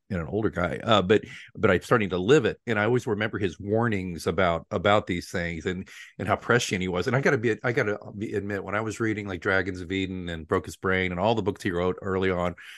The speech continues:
um, before he passed in the nineties, I was reading them all. And then, uh, Demon Haunted World, of course.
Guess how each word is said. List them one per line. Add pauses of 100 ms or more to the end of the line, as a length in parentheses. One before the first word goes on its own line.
(220)
um, (240)
before
he
passed
in
the
nineties,
I
was
reading
them
all.
And
then, (880)
uh,
Demon
Haunted
World,
of
course.